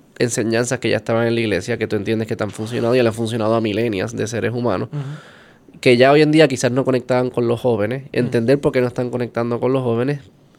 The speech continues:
Speaker 1: y, pero como que usar tu plataforma para llevar ese mensaje?
Speaker 2: Buena
Speaker 1: Porque
Speaker 2: pregunta.
Speaker 1: dices, "No, lo hago yo como que por el lado".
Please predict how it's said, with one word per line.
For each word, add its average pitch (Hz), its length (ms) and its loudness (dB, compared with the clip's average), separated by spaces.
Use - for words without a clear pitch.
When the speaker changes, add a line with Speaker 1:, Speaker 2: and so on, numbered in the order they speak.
Speaker 1:
y, 113 340 -2
pero 120 400 4
como 117 240 2
que 107 200 4
usar 120 300 4
tu 135 120 2
plataforma 127 440 4
para 110 160 4
llevar 104 260 4
ese 113 160 -4
mensaje? 87 540 -10
Speaker 2:
Buena 123 240 -2
Speaker 1:
Porque 139 260 4
Speaker 2:
pregunta. 127 60 4
Speaker 1:
dices, 123 280 2
"No, 135 140 0
lo 117 80 2
hago 117 180 2
yo 117 360 0
como 101 200 -8
que 101 100 -8
por - 140 -8
el 98 80 -8
lado". - 140 -10